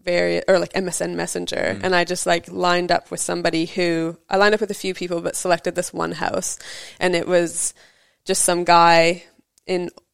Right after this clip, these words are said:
Speaker 1: Oraki in Au-,
Speaker 2: Mm.
Speaker 1: in Auckland, like, by, around Mission Bay. So I moved to his house, and it was basically, it kind of <laughs> felt like a halfway house. Like, I remember I arrived there, and I just w-, I got to my room, which was spider infested, webs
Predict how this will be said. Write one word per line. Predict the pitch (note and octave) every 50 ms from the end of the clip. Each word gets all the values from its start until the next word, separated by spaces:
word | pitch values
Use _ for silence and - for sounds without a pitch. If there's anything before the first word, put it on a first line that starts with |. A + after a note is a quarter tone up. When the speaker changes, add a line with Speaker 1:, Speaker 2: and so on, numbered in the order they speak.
| _ _ _ -
Speaker 1:
Oraki | F3+ F3+ G3 A3+ B3+ C4 - - F4+ G4+ G#4 G#4 - - _ _ _ _ -
in | G3+ F#3+ F#3 -
Au-, | F3+ F#3 -
Speaker 2:
Mm. | - G3+ - - -
Speaker 1:
in | G3+ G3
Auckland, | F#3+ F#3+ - - - D4+ F4 F#4+ F#4 - - -
like, | G3 F#3+ _ _
by, | - - F#3+ F#3
around | F3+ F#3 F3+ F3+ F3+ F#3
Mission | F#3 F3+ - F3 F#3
Bay. | F3+ A3+ A#3+ B3+ B3+ B3 B3+ B3+ B3+ - - _ _ _
So | - - F3+
I | F3+
moved | F#3 F#3+ G3 G3 F#3+ F#3 F#3 - - - -
to | - G3+ F#3+
his | F3 F#3 F3+ - -
house, | - G3 F3 F3 F3+ F3+ F3+ - -
and | F#3 F#3
it | E3+
was | F3+ F3
basically, | - D#3+ E3 G3+ - - C4+ - - D#4+ E4 E4 D#4+ D4 - _ -
it | G#3 G#3 -
kind | - - - - -
of | -
<laughs> | - - -
felt | - -
like | - F#3+ - G3+
a | F#3+
halfway | F3+ - F#3 - - - F#3+
house. | F#3 F#3 - - -
Like, | G3 -
I | F#3+
remember | F#3 F3 F3+ F#3 G3
I | G3 F#3+ F#3+
arrived | F3+ F3 F3 F3 F#3 F#3+ F#3+ F#3+ - -
there, | F#3+ - F#3+ F#3
and | F#3 F#3
I | F3 F3
just | E3+ - - - - _ _ _
w-, | - F#3 F3+ - -
I | - F3+ F3+ F3+ F3+ F3 F3 F3 - - - - -
got | - G3 G3 -
to | - -
my | G3+ F#3 F#3
room, | F3+ F3 F3 F3+ F3 E3+ F3 F3+ A3 B3+ B3+ A#3
which | G3+ F#3+ - -
was | F#3+ F3+
spider | - - - - _ G3+ F#3+ F#3+ G3+ G#3+ G#3 A3 A3 A3
infested, | G#3 - G3+ G3 F#3 _ _ - F3+ F3+ F3 - - - - - - F3 F3+
webs | F3+ F3+ F#3 F#3 F#3 F#3 F3+ F3+ - -